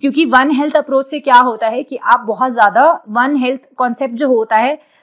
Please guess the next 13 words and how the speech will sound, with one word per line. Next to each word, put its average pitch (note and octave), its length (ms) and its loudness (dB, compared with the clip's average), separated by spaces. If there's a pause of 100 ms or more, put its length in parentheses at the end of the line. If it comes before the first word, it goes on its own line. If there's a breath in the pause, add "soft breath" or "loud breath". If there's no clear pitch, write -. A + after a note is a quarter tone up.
(120 soft breath)
वो C4+ 60 4
एक D4 220 4
integrated C#4+ 720 2
unified B3+ 460 0
approach A3+ 340 -6
होती A#3 260 -8
है, B3+ 140 -4
जिससे B3 240 -2
balanced A3 580 2
and C#4+ 160 -4
optimized C#4 640 -4
health A#3 580 -4
of A3+ 40 4